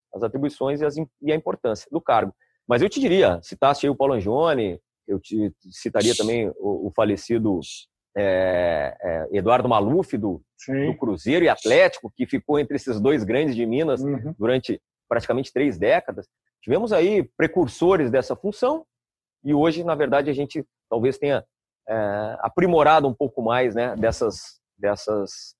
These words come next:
Speaker 1: atribuições. Em resumo, é isso. Mas o, o técnico ele tem uma, um papel importante, porém concordo com o Muricy que ele não deva ser des-, de-, definitivo. Por quê? Executivo, técnico e as outras áreas,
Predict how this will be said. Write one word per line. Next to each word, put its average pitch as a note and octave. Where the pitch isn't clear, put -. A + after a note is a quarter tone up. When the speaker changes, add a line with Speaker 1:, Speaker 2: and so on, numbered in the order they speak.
Speaker 1:
atribuições. A2
Em F3
resumo, F#3
é F3+
isso. C#3
Mas C3
o, A2
o A#2+
técnico C#3+
ele C3+
tem C#3
uma, C3+
um A#2
papel G#2+
importante, C3+
porém D#3+
concordo D#3
com D#3+
o -
Muricy D3
que D#3+
ele D3+
não D3
deva D3
ser C#3+
des-, C#3+
de-, -
definitivo. C3
Por -
quê? -
Executivo, G2+
técnico A2+
e A#2
as G#2+
outras C3
áreas, D#3